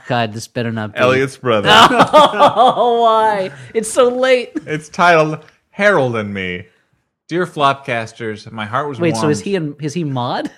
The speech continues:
Speaker 1: <laughs>
Speaker 2: Uh, my heart was warmed while listening to the Olympus Has Fallen episode when Elliot regaled listeners with the epic tale of our first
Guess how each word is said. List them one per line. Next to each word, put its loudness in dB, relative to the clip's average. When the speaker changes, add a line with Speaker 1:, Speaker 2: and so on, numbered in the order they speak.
Speaker 1:
<laughs> -8
Speaker 2:
Uh, 0
my -4
heart -2
was -6
warmed -6
while -6
listening -12
to -16
the -8
Olympus -10
Has -16
Fallen -8
episode -6
when -6
Elliot -2
regaled -4
listeners -8
with -20
the -14
epic -10
tale -2
of -6
our -8
first -12